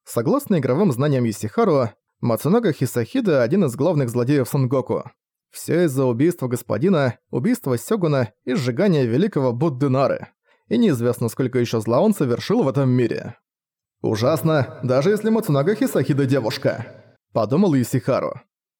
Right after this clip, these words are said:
«А, вот оно что. Отличное сновидение, Сару», удостоила его редкой похвалы Набуна. Но склонившаяся перед ней Дзюбэй Мицухида: «Ам, мне очень жаль, но всё совсем не так»,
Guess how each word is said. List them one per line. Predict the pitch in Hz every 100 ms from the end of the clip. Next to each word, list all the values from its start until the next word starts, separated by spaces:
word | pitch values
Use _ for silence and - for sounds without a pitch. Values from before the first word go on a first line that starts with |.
| -
«А, | 160 147 123
вот | 139 208
оно | 131 107
что. | - 113 110 - _ -
Отличное | 139 131 151 185 165
сновидение, | 175 147 185 302 185
Сару», | 127 107 - - _ _ _ _ -
удостоила | 117 120 - 139 127 127
его | 127 131
редкой | 127 135
похвалы | 127 151 139 135
Набуна. | 147 131 120 82 - _ _ _ _ _ -
Но | 135 226
склонившаяся | - 240 175 226 - 202 190 190
перед | 175 151 110
ней | 131 156 127
Дзюбэй | 117 107 135 131
Мицухида: | 120 - - 175 170 135 123 - _ _ _ _ _ _ -
«Ам, | 131 127 123 117
мне | 165 151 131
очень | 120 135
жаль, | 117 127 165
но | 160 131 123
всё | - 135
совсем | - 269 - 127
не | 117
так», | 113 - -